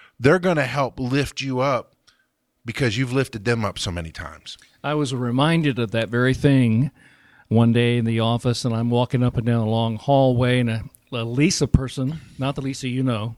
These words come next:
Speaker 2: but another Lisa, stopped me and said, "Jerry, how are you?" And I said, "I'm, I'm okay." And she kept asking, "H-, how are you? How do you re-," of course, I hit, hit the F word right away. I said, "I'm fine." <laughs> And, um,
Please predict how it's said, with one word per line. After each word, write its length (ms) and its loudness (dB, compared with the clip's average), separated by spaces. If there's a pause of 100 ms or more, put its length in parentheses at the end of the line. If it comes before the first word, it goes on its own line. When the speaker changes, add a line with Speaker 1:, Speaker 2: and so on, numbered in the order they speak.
(100)
Speaker 2:
but 120 -6
another 640 -6
Lisa, 320 -4
stopped 320 -4
me 80 -6
and 80 -8
said, 300 -6
"Jerry, 320 0
how 260 -4
are 180 -2
you?" 220 -10 (840)
And 120 0
I 60 2
said, 220 2
"I'm, 380 -2
I'm 200 0
okay." 500 -2 (800)
And 340 -4
she 140 -6
kept 240 -2
asking, 520 -2 (300)
"H-, 80 -10 (300)
how 260 -4
are 200 0
you? 320 -6 (240)
How 160 -8
do 60 -4
you 120 -4
re-," 160 -6 (200)
of 200 -4
course, 200 -4
I 100 0
hit, 220 -6 (200)
hit 200 -14
the 120 -6
F 160 -2
word 360 -2
right 160 0
away. 260 -2
I 60 -8
said, 160 -8
"I'm 80 -8
fine." 560 -2
<laughs> 680 -4
And, 440 0
um, 320 -2